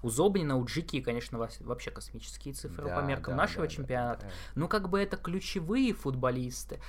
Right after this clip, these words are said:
Speaker 1: А сказать, что "Спартак" зачастую как-то именно футболистов из других команд переманивал серьёзными деньгами,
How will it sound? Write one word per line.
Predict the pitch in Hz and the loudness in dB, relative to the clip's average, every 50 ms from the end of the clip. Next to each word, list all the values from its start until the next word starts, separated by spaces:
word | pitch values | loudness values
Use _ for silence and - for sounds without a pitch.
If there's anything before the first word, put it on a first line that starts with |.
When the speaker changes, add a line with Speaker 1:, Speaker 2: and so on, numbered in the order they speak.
| - - | -8 -2
Speaker 1:
А | - 113 120 | 0 2 2
сказать, | - - - 143 160 185 196 | 2 0 0 0 2 0 0
что | - - 180 | 0 -4 -8
"Спартак" | 160 - - 170 160 165 - 185 202 180 | -4 0 0 0 2 2 2 2 2 0
зачастую | 156 156 - - - - - - - 165 180 185 170 156 | -2 -6 -6 -6 -6 -6 -6 -4 0 2 2 2 2 2
как-то | 160 - 156 160 - - - 147 | 4 4 4 4 2 0 -4 -2
именно | 135 131 139 147 147 151 147 147 147 143 143 139 | -2 -2 -2 -2 -2 0 0 0 0 0 0 0
футболистов | 139 - 139 131 135 139 160 170 - - - - - | 0 -2 -2 0 2 2 2 0 -2 -4 -8 -8 -8
из | 143 | -4
других | 139 151 143 147 151 214 277 262 | -2 -2 -2 0 2 2 2 2
команд | - - 160 135 127 120 120 - - | 2 2 2 4 4 2 0 -2 -4
переманивал | - - 120 117 123 123 113 110 104 107 104 104 | -4 -2 0 2 2 2 2 0 -2 -2 -2 -2
серьёзными | - - - 113 113 117 117 110 110 107 107 | -2 -2 -2 2 4 4 4 4 2 -2 -4
деньгами, | 107 110 113 113 113 117 107 98 101 107 - | -4 -4 -4 -4 -2 -2 -2 -4 -4 -6 -8